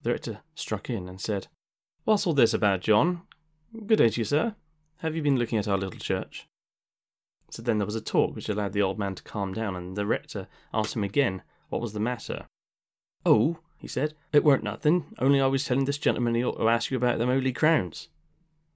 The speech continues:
"Ah, yes, to be sure," said the rector.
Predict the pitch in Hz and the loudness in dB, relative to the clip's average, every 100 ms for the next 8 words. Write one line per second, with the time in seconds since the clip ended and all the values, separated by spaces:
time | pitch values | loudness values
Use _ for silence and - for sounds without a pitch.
0 | _ _ _ _ - 113 120 127 127 117 | _ _ _ _ -4 0 2 2 2 0
1 | 95 - - 117 113 104 92 - _ _ | -2 -4 -10 -8 0 0 0 -6 _ _
2 | _ - - 98 98 - 101 | _ -14 -6 -4 -4 -4 -6